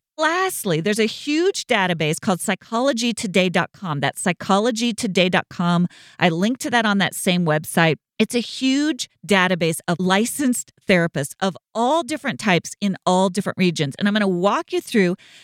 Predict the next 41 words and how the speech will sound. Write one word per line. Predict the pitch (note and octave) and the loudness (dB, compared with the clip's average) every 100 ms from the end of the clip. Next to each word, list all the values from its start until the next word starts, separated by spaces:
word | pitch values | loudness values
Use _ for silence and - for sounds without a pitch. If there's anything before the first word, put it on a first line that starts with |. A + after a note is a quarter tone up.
| _ | _
how | - | -4
to | A3+ | -4
search | G#3+ - - C4+ F#3 B2+ - - _ _ G#3+ | -4 -8 -2 -2 0 -4 -8 -8 _ _ 0
for | G3+ | 2
therapists | F#3+ A3 A3 - E3 - - | 2 0 0 0 -2 -4 -2
using | G3 A3 A#3+ A#3 | 0 2 2 0
that | G3+ F#3 - | 2 0 2
database. | F#3 F3+ D#3 - - - _ _ | 2 2 -2 -4 -8 -14 _ _
When | G3 | 0
people | G3 C#4+ F4 | 0 0 -2
reach | D#4+ C4 | -2 0
out | F#3+ G3 | 0 2
to | G#3+ | 0
me | A3 | 0
and | G3+ | 2
say, | G3 | 2
"Hey, | B3 A3 | 2 0
can | G#3+ | 0
you | G#3 | 0
help | |
me | G#3 | -2
find | - A3 | -2 -2
a | G3+ | 0
therapist, | G3 F#3+ G3 F3+ E3+ - | 2 2 2 0 -2 0
you | F#3 | 0
know, | F3+ F3 D#3+ - | 2 2 0 0
in | F3+ F3 E3+ _ | 0 0 -2 _
Nevada?" | G3 F#3 F3+ F#3+ G#3+ | -2 2 2 2 2
And | D#3+ F3+ | 0 -2
I | B3 | -2
don't | D4+ A#3 | -2 0
know | G3+ G3+ A3+ C4+ | 2 4 2 0
any | F3+ D#3+ | -2 -2
therapists | - D#3 D3 C#3 D3+ | 0 0 0 -2 -4
in | - F3 | -2 -2
Nevada | D#3 C#3+ C3+ D#3 | 0 0 0 -2
at | - - | -2 -2
this | E3+ E3 | -2 0
moment | D#3+ D#3 | 0 0
in | D3+ | -2
time, | - D#3+ E3+ | 0 2 2